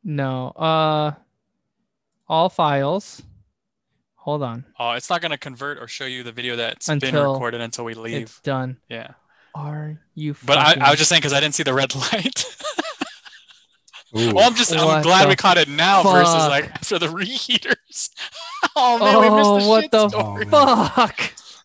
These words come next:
Speaker 2: It happens, bro. It's fine.
Speaker 1: Uh,
Speaker 2: <laughs>
Speaker 1: we're gonna, we're done, dude. We're done.
Speaker 2: All right,
Speaker 1: Fuck.
Speaker 2: so we're not gonna do a catch up. We're just gonna <laughs> go into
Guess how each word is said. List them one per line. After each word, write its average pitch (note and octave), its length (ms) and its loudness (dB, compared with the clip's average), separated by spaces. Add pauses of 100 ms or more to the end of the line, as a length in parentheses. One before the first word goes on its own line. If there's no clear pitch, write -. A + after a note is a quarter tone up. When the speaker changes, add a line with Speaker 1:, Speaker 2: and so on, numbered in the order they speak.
Speaker 2:
It E3+ 160 -4
happens, B2 480 -6
bro. A#2+ 340 -6
It's D3 160 -12
fine. - 380 -20 (680)
Speaker 1:
Uh, F3+ 920 0 (2250)
Speaker 2:
<laughs> - 60 -4 (460)
Speaker 1:
we're C5+ 60 -12
gonna, C3+ 260 -12 (360)
we're D#3+ 180 -18
done, C#3 340 -18
dude. C#3 260 -20 (460)
We're C#3+ 140 -12
done. C3 260 -14 (1160)
Speaker 2:
All E4 140 0
right, G3+ 280 2
Speaker 1:
Fuck. - 140 -12
Speaker 2:
so C3 200 -8
we're F3 60 -10
not A#3 80 -10
gonna G#3+ 100 -8
do E3+ 120 -6
a C3+ 60 -10
catch F3 320 -4
up. B2 160 -8
We're C#3 60 -20
just - 140 -14
gonna E3 120 -8
<laughs> - 160 -2
go D#4 60 -2
into - 240 0